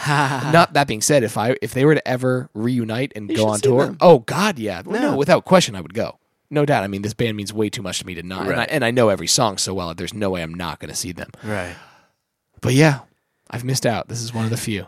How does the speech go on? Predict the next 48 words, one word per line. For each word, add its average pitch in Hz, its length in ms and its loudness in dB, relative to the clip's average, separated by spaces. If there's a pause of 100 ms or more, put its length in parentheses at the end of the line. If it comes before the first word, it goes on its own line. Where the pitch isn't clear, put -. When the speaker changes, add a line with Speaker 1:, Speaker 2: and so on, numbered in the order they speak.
(140)
Speaker 1:
Right. 123 420 2 (220)
And 139 240 -2
Steve 147 240 2
and 127 80 0
I 117 120 0
talked 120 260 -2
about 120 180 0
on 113 60 -2
the 113 60 -4
Maladroit 117 380 4
episode 107 320 -6
how 107 120 -2
we 113 100 -2
saw 110 220 0
them 107 100 -2
with 101 140 -4
Incubus 113 600 -4 (280)
and 123 100 -4
Mister 120 240 -2
Bungle 127 380 0
back 104 240 -2
in 101 280 -10
ninety-eight, 117 640 -2
<laughs> - 80 -20
who 151 220 2
was 151 180 4
in 160 140 2
debate. 151 360 4
Like, 147 180 8
what 202 80 8
Speaker 2:
Right. 139 80 0
Speaker 1:
year 175 100 6
was 147 140 2
that? 123 100 0
Snowcore 135 600 2
tour, 110 280 -2 (300)
ninety-eight 131 400 0
at 104 160 -2
Lupo's 110 460 2
at 101 120 -10
a, 107 160 -8
you 117 80 -4
know, 107 140 0
a 98 60 -6
club 120 320 0
show. 101 340 -4
And, 98 260 -8
uh, 95 180 -4